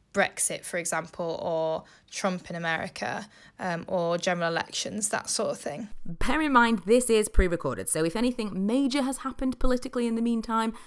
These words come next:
Speaker 2: I will address that on social, but this is something that comes to me often in this current climate. I personally don't mind sharing an opinion about anything, providing it's educated, I feel like I'm knowledgeable on the subject,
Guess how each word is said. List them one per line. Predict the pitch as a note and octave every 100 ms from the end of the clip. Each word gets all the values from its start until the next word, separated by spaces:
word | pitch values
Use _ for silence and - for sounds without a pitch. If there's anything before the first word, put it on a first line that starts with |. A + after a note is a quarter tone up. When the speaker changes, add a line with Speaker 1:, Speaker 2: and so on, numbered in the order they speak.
| - -
Speaker 2:
I | G3+
will | G3+ A3+
address | A#3+ A3+ F3+
that | - E3+
on |
social, | - D3 C#3+ C#3 F3 - - -
but | F3+
this | A3 A#3
is | G#3
something | G#3 F#3+ F#3
that | -
comes | F3+ -
to | E3
me | E3 - -
often | F#3 - - C#3+
in | - D#3
this | C#3
current | - C3 B2+
climate. | C#3+ B2 C2 - - - - -
I | G#3 D#4
personally | - A3+ - F3 D#3
don't | F#3+ F#3 F#3
mind | C#3+ C#3+
sharing | C3+ C#3+ C3+
an | C3+
opinion | C3 C#3 B2+
about | C3 -
anything, | C3 B2+ B2+ -
providing | - D#3+ E3 D#3+
it's | C#3+ -
educated, | G3 F#3 G#3 - G#3 G3+ - G3 F#3+ F#3+
I | -
feel | - F#3
like | E3+ D#3+
I'm | D#3+
knowledgeable | F#3+ G3 G3 F#3 G3
on | F#3+
the | F3+
subject, | F3 E3+ F3 -